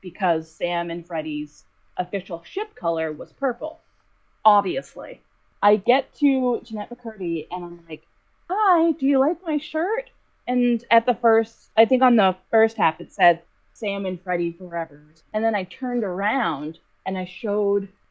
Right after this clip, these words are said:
the list of the episodes. And she was like, "How did you know about that episode?"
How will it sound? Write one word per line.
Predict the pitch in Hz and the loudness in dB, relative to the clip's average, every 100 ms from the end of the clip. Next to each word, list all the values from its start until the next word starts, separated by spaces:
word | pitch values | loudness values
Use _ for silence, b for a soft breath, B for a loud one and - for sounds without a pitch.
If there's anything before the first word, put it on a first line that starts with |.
| _ | _
the | 185 | -6
list | 196 208 226 | -4 -6 -8
of | |
the | 185 - | -6 -6
episodes. | 339 - 143 147 _ | -6 -4 -4 -4 _
And | 226 202 | -6 -6
she | - 302 | 0 0
was | 370 359 269 | 2 0 2
like, | 214 | 2
"How | - - 247 247 285 349 392 _ _ _ _ _ _ _ | 0 -8 -2 2 2 2 -4 _ _ _ _ _ _ _
did | 277 220 | -6 -2
you | 262 | 0
know | 226 233 302 | 2 4 4
about | 214 190 185 | 2 0 -2
that | 185 | -2
episode?" | 208 320 - 135 - | -2 -6 -6 -6 -8